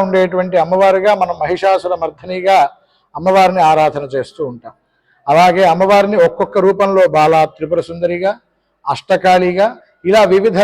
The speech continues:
రకాలైనటువంటి అలంకారాల్లో పదకొండు రకాలైనటువంటి అలంకారాల్లో మనం అమ్మవారిని చూడడం జరుగుతుంది. ముందుగా మొదటి రోజున అమ్మవారికి పరమేశ్వరి అలంకారం, రెండో రోజున గాయత్రి అలంకారం, మూడో రోజున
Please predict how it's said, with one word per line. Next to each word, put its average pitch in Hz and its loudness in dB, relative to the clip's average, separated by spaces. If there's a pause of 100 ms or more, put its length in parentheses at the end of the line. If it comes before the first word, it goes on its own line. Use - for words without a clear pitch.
రకాలైనటువంటి 202 0
అలంకారాల్లో 190 2 (120)
పదకొండు 180 -2
రకాలైనటువంటి 180 -2 (480)
అలంకారాల్లో 190 2
మనం 170 0
అమ్మవారిని 170 0
చూడడం 165 -4
జరుగుతుంది. 131 -8 (560)
ముందుగా 208 2 (580)
మొదటి 208 0
రోజున 220 2 (120)
అమ్మవారికి 202 2
పరమేశ్వరి 190 0
అలంకారం, 180 2 (640)
రెండో 190 2 (100)
రోజున 214 4 (680)
గాయత్రి 202 4
అలంకారం, 185 2 (480)
మూడో 208 2
రోజున 214 2